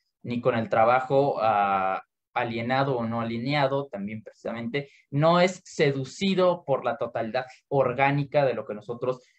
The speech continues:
podemos concebir como deseo o como necesidad, precisamente, ya que ella, el cyborg se apropia de todos los poderes de las partes, eh, a través de una unidad mayor, precisamente,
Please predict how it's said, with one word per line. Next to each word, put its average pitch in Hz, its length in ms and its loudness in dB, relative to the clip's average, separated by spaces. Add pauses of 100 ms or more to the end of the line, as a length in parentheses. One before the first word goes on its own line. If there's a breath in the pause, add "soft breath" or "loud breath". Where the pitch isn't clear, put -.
(300 soft breath)
podemos 139 380 2
concebir 135 480 -2
como 143 240 -2
deseo 147 560 2
o 135 420 0
como 131 720 2 (600)
necesidad, 131 720 -4
precisamente, 120 760 -6 (140)
ya 135 200 2
que - 240 -2 (160)
ella, 143 440 0 (320)
el 135 160 -6
cyborg 151 420 4
se 139 100 -4
apropia 160 840 0
de 123 100 -8
todos 135 240 2
los 127 140 -10
poderes 120 380 -4
de 117 80 -2
las 104 200 -6
partes, - 680 -2 (380)
eh, 113 100 -2
a 107 220 0
través 135 300 4
de 135 60 -4
una 127 140 -2
unidad 117 320 0
mayor, 151 440 2
precisamente, 120 640 -8